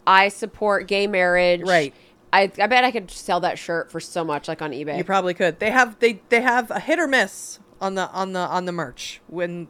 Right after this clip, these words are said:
Speaker 2: but that's a good one.
Speaker 1: Yeah, it
Speaker 2: That
Speaker 1: was
Speaker 2: was
Speaker 1: great.
Speaker 2: during, like, its heyday.
Speaker 1: Do you still have yours?
Speaker 2: <sighs> No, I don't.
Speaker 1: It probably just fell off one day. Like, it just disintegrated
Speaker 2: <laughs>
Speaker 1: off.
Speaker 2: Probably.
Speaker 1: Yeah.
Speaker 2: Yeah, no,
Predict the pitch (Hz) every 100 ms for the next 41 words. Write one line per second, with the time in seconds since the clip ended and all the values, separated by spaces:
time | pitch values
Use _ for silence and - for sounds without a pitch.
0 | - 170 196 208 202 175 156 123 185 190
1 | 180 160 202 202 190 156 180 170 160 147
2 | 156 151 139 160 151 135 143 202 202 -
3 | 196 175 165 214 - - _ - - -
4 | 175 165 - _ _ _ _ _ _ 156
5 | 151 131 - - 196 214 175 165 156 -
6 | - 151 143 143 156 147 139 135 139 147
7 | 160 170 151 165 - 156 151 151 151 156
8 | 143 151 - - - _ 214 185 170 170
9 | 156 151 - _ _ _ 202 190 170 -
10 | - 185 165